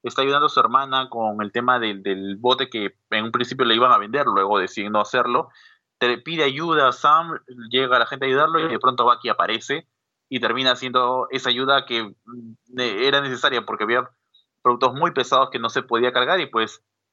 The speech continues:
con todo lo que tiene Bucky, pues, ayuda bastante a hacerlo, ¿no? Y aquí aparece uno de los, uno de hashtag memes que van a, a, a inundar internet, o ya lo están haciendo, que es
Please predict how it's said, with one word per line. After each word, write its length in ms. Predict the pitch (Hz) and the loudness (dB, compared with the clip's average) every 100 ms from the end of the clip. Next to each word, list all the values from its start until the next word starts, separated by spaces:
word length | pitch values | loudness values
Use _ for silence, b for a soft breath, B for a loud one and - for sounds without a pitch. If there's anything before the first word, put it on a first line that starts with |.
| _ - | _ -2
con 260 | 131 120 | 0 0
todo 220 | 139 139 | 2 4
lo 140 | 135 120 | 4 0
que 80 | 117 | -4
tiene 580 | 127 123 113 104 101 | -2 0 0 0 -2
Bucky, 520 | 101 113 127 - 123 117 | -2 -2 -2 -4 -10 -6
pues, 420 | 110 104 98 - | -2 -2 -2 -4
ayuda 320 | 113 110 113 | -2 0 2
bastante 380 | 104 104 117 110 | 2 2 0 -2
a 20 | |
hacerlo, 380 | 104 139 107 101 | -2 -2 0 0
¿no? 240 | 113 165 - b b b _ | 0 -2 -8 b b b _
Y 180 | 208 202 | 0 0
aquí 260 | - 170 | 0 0
aparece 400 | 170 139 135 139 | 2 2 0 -2
uno 160 | 131 135 | -2 0
de 40 | |
los, 380 | 117 107 107 - | 2 2 0 -6
uno 260 | 113 120 127 | -4 0 2
de 80 | |
hashtag 380 | 123 123 - 127 | 2 2 2 0
memes 320 | 117 120 123 | 0 -4 -4
que 140 | - 110 | -4 2
van 180 | 107 113 | 2 4
a, 220 | 110 101 | 4 4
a, 640 | - _ _ _ - 110 | 0 _ _ _ -2 -2
a 320 | - 113 107 113 | 2 4 4 0
inundar 320 | 127 123 131 | -4 -2 -2
internet, 320 | 135 127 120 127 | -2 -4 -2 0
o 100 | 123 | 0
ya 200 | 139 139 | 2 0
lo 100 | 117 | -2
están 260 | - 117 | -2 -2
haciendo, 540 | 107 - 127 120 127 - b b | -2 -4 -4 0 -2 -4 b b
que 180 | - 120 | -2 0
es 140 | 117 | 0